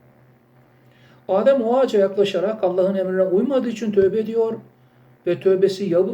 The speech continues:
yarı kabul ediliyor. Yani, e, Allah'ın emrine uymadığı için cennet öncesi yerden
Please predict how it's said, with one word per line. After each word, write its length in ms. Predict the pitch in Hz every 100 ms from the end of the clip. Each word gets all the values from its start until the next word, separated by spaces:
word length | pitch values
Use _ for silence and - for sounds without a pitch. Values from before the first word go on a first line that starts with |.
| -
yarı 280 | 165 233
kabul 260 | - 160 156
ediliyor. 380 | 151 135 135 135 - _ _ _ _ _ _ _
Yani, 400 | 170 147 160 226 - _ _ _ -
e, 880 | 175 165 160 156 156 151 147 143 -
Allah'ın 300 | 160 180 214
emrine 240 | 202 190 190
uymadığı 420 | 196 240 233 240
için 340 | 214 247 240 -
cennet 400 | 143 180 214 220
öncesi 360 | 202 190 180 185
yerden 380 | 180 214 262